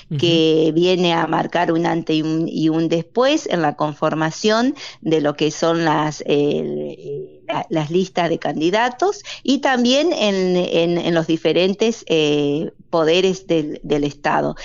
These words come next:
Speaker 2: Por eso nosotros queríamos hacer este, este reconocimiento y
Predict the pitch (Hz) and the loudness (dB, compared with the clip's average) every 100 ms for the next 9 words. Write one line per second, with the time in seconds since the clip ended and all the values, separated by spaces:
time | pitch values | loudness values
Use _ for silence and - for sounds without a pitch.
0 | - - 185 220 262 233 214 220 226 190 | -8 -2 0 0 0 0 0 -2 0 0
1 | 180 208 208 185 180 - - 156 160 - | 2 2 2 2 0 -2 -2 -2 -2 0
2 | 190 180 - 165 156 160 156 - - - | 0 0 -2 0 2 2 -2 -8 -8 -4
3 | 180 - 175 175 170 165 170 160 - 170 | -2 0 0 0 0 -2 -2 -4 -2 0
4 | 190 214 233 262 254 - 180 175 160 160 | 2 2 0 2 0 0 0 2 2 2